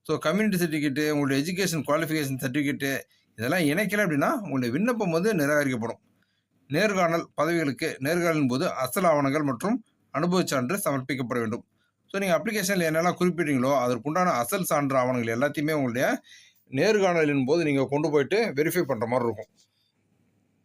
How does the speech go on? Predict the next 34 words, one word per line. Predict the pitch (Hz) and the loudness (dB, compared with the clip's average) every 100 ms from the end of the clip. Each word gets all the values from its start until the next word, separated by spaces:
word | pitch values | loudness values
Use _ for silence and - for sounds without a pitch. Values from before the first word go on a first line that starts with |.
| _ _ _ _ _ | _ _ _ _ _
ஓகே, | 131 110 110 - 123 | -6 -6 -8 -10 -4
நோட்டிஃபி-, | 151 156 143 123 | -2 0 2 2
அந்த | 120 120 113 110 101 101 _ _ - | 0 0 0 0 -2 -6 _ _ -8
அப்ளிகேஷன் | 113 117 165 156 139 117 | -6 -2 0 0 0 0
ஃபார்மேட்ல | 131 131 123 110 190 | 0 2 0 0 -2
உங்களுக்கு | 160 135 120 120 | 0 -2 0 -2
இருக்கக்கூடிய | 127 110 | -2 -2
முக்கியமான | 107 123 120 | -2 -2 -2
தகவல் | 110 110 110 | -2 -2 -2
தான். | 98 170 - _ _ _ _ _ | -2 -4 -6 _ _ _ _ _
So | - | 0
உங்களுக்கு | 190 165 151 | 2 2 2
நான் | 143 | 2
ஏற்கனவே | 143 151 165 | 2 0 -2
சொன்ன | 147 147 | 0 2
மாதிரி | 139 143 214 - - | 2 2 0 -4 -8
இந்த | 113 110 107 | -2 0 0
நோட்டிஃபிகேஷன் | 139 196 190 165 143 | 0 0 0 0 0
லிங்க் | 131 202 | 0 0
வந்து | 214 180 175 | 0 0 2
நான் | 165 | 2
உங்களுக்கு | 135 127 117 | 0 -2 -4
டிஸ்கிரிப்ஷன்ல | - - 113 | -6 -6 -4
கொடுக்குறேன். | 104 107 107 - - - _ | -4 -4 -4 -10 -20 -20 _
அதுல | - 127 165 | -6 -2 0
போயிட்டு | 143 147 180 | 0 0 0
முழுமையான | 139 135 143 131 | 0 0 0 0
நோட்டிஃபிகேஷனு, | 139 135 131 113 117 120 - | -2 -4 -4 -4 -4 -4 -4
இந்த | 113 107 | -6 -4
அப்ளிகேஷன் | 139 123 110 | -4 -4 -4
ஃபார்மேட்டு | 117 131 131 98 117 | -2 0 0 -2 -4
இதெல்லாம் | 101 117 147 | -4 -4 -2
டவுன்லோட் | 117 151 127 | 0 -2 -2
பண்ணிக்கோங்க. | 110 101 98 110 | -2 -2 -4 -4